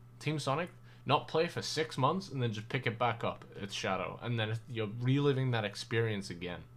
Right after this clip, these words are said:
Um, provided you enjoy it enough in the first place to,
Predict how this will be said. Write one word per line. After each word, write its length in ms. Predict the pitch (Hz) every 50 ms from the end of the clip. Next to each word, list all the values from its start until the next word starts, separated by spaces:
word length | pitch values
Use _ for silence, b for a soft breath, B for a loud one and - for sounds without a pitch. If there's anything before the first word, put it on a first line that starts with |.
| - B B B B B B B B B B B - -
Um, 360 | 104 101 98 98 98 92 95
provided 440 | - 113 107 107 104 101 95 95 98
you 140 | 104 101 98
enjoy 240 | 95 95 104 98 95
it 40 | 90
enough 220 | 92 92 87 -
in 60 | - 92
the 60 | 90
first 340 | - - 95 90 - - -
place 260 | - 90 90 - -
to, 200 | - 95 87